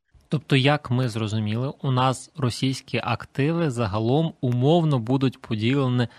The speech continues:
на дві частини: саме ті заморожені активи. Це ті, які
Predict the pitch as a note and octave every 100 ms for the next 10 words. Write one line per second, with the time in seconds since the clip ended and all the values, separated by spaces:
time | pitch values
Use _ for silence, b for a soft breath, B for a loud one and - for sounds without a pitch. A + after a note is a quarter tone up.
0 | B A#2+ A#2 G#2+ G2+ A#2 - G#2+ - G2+
1 | F#2 F#2+ - G#2 G#2 G#2+ G2+ A2 A#2 A2
2 | F#2 F#2 F#2 - A2+ - - F2+ F#2 -
3 | B2 A2+ - C3+ A2+ G#2 - C#3